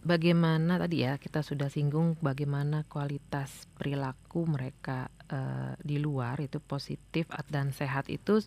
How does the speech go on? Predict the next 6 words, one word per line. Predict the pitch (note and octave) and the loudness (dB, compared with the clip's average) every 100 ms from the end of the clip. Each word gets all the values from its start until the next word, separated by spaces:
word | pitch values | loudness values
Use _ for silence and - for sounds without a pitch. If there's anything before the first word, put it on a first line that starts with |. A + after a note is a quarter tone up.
| - | -4
adalah | D#3+ D3 D#3 F3 | -6 -2 0 0
tergantung | - D#3 C#3+ C#3+ C#3+ F3+ G3 | -2 -2 0 0 0 4 4
dari | D3+ E3 | 4 4
bagaimana | D#3+ D3 D3 C#3+ C#3+ F3+ G#3 - - - - - | 2 4 4 4 4 2 0 -6 -20 -20 -20 -20
kualitas, | - E3 D#3+ - D#3 D3+ - - - - - | 6 8 8 8 8 8 2 -12 -14 -16 -2
eh, | D3+ D3 D3 | 2 2 2